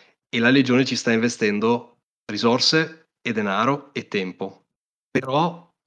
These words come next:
me lo vedo come effettivamente un qualcosa di, ehm, non necessariamente segreto, nel senso che, ehm, e non dobbiamo farla sapere a nessuno chi è, perché, chissà perché,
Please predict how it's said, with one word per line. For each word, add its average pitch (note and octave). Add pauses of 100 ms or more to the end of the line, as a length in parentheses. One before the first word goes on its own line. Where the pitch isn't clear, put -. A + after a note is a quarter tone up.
me C3+
lo C#3
vedo B2+
come B2+
effettivamente C3+
un B2+
qualcosa A#2
di, A#2 (260)
ehm, G2+
non C3+
necessariamente E3
segreto, C#3
nel A#2
senso B2
che, A#2+ (260)
ehm, F#2+ (320)
e C3
non C3
dobbiamo B2+
farla B2+
sapere B2
a A#2+
nessuno A#2+
chi A#2+
è, A#2
perché, A#2+
chissà A#2+
perché, G#2